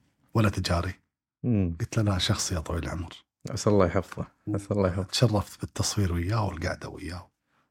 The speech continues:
Speaker 2: بس يكفيني.
Speaker 1: الله يطول لي عمرك.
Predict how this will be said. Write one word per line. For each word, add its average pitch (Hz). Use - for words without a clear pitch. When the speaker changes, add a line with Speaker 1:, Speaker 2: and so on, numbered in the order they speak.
Speaker 2:
بس -
يكفيني. 101
Speaker 1:
الله 92
يطول 82
لي 78
عمرك. 73